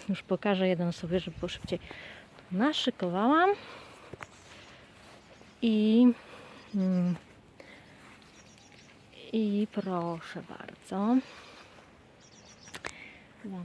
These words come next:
już tu pokazuję. Tak wygląda taki pęd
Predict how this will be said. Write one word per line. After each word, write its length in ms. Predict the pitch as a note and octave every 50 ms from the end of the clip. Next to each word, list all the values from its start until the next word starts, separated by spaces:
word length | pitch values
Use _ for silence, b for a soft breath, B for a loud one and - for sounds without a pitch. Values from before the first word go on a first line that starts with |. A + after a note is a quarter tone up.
| F3+ F#3
już 140 | F#3 - - -
tu 80 | - A3+
pokazuję. 760 | - - D#3 - - - F3+ - - G#3 A3+ B3 C4+ D4 E4+ E4+ - - - - - - - - - - - - - - - - - - B B B B B B B B B B B - - - -
Tak 180 | B3 B3 A#3
wygląda 500 | A3 G3+ G3 F3 F#3+ F#3+ F#3+ F#3+ F#3+ F#3
taki 260 | - - E3+ - -
pęd 520 | E3 - - E3+ E3+ F3 F3+ F3+ - -